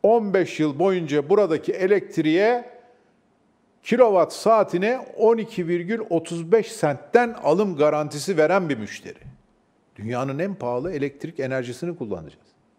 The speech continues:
Şimdi diyorlar ki bundan iki tane daha yapalım. Bu Türkiye'nin boynuna vurulacak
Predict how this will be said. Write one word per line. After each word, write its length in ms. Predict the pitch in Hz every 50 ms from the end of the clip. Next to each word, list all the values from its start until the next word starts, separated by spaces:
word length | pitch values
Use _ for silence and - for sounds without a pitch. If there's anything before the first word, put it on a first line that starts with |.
| _ _ _ _ _ _ _ _ _ _ _ _ _ _ _ _ _ _ _ _ _ _ _
Şimdi 560 | _ - 160 170 170 202 196 175 156 - - -
diyorlar 340 | 147 160 175 196 220 208 185
ki 120 | 190 175
bundan 240 | 165 170 170 175 170
iki 220 | 175 165 180 175
tane 320 | 175 170 160 156 156 151 139
daha 160 | 151 147 143
yapalım. 360 | 123 120 - - 85 82 - - _ _ _ _ _ _ _ _ _ _ _ _ _ _ _ _ _ _ _ _ _ _ _ _ _ _ _ _ _ 139
Bu 280 | 143 165 185 180 180 -
Türkiye'nin 760 | - 156 160 151 156 - 143 143 131 123 120 117 113 101 104
boynuna 460 | 120 135 135 131 127 127 123 117 107
vurulacak 720 | 110 131 131 123 127 123 107 131 165 202 202 - - -